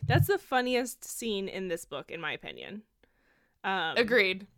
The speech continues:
Speaker 1: 'cause I, and I did think that was pretty funny, especially when they're discussing, like, um, Koila's like, "Oh, well, maybe, like, don't be an, a pessimist. Maybe it can lay a dozen eggs in four days,"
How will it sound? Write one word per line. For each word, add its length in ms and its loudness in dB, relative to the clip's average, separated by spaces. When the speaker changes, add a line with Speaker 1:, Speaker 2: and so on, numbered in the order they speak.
Speaker 1:
'cause 160 -4
I, 140 2
and 120 2
I 100 4
did 280 -2
think 200 -2
that 140 2
was 120 -4
pretty 180 -4
funny, 240 0
especially 480 -2
when 240 -2
they're 220 0
discussing, 640 -6
like, 340 -6
um, 260 -2
Koila's 440 -2
like, 340 0
"Oh, 540 2
well, 180 6
maybe, 420 2
like, 200 2
don't 180 2
be 120 2
an, 220 0
a 60 0
pessimist. 500 -2
Maybe 280 2
it 120 2
can 140 -2
lay 160 2
a 80 2
dozen 300 0
eggs 320 0
in 160 -2
four 280 -2
days," 580 -2